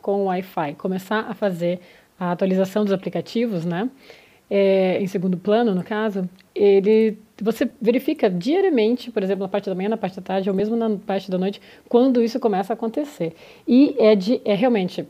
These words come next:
eu acredito que só hoje eu já tive pelo menos quinze aplicativos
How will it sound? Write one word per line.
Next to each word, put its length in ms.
eu 340
acredito 640
que 460
só 340
hoje 540
eu 100
já 120
tive 240
pelo 260
menos 300
quinze 320
aplicativos 760